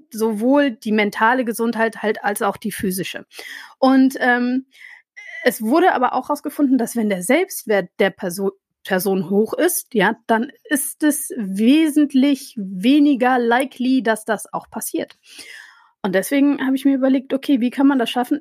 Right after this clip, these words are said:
in Zeiten von Social Media diesen Selbstwert ein bisschen hochzubringen, ja, wenn der niedrig ist oder einen gesunden Selbstwert zu entwickeln, sagen wir mal so. Und darüber schreibe ich gerade und das ist wirklich ganz ein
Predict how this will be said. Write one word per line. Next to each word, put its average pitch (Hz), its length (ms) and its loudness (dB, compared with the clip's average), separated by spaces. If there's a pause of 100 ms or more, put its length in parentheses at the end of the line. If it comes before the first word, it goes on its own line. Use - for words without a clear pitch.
in 339 220 4
Zeiten 269 320 -2
von 240 160 -6
Social 247 320 -2
Media 254 340 2 (160)
diesen 233 260 2
Selbstwert 330 640 0
ein - 140 -12
bisschen - 460 -8 (180)
hochzubringen, 175 640 -4 (280)
ja, 196 240 0 (120)
wenn 185 180 -2
der 175 220 0
niedrig 185 500 -2
ist - 160 -12
oder 202 260 2 (220)
einen 220 160 0
gesunden 220 420 2
Selbstwert 214 400 -2
zu - 100 -6
entwickeln, 180 400 -2
sagen 175 220 -2
wir 180 80 2
mal 180 160 2
so. 185 200 -2 (640)
Und 254 240 2
darüber 339 260 2
schreibe 285 240 0
ich 269 80 -14
gerade 233 300 -2
und 240 120 -4
das 233 140 -4
ist 269 140 -6
wirklich 269 240 -4
ganz 262 240 -2
ein 247 320 0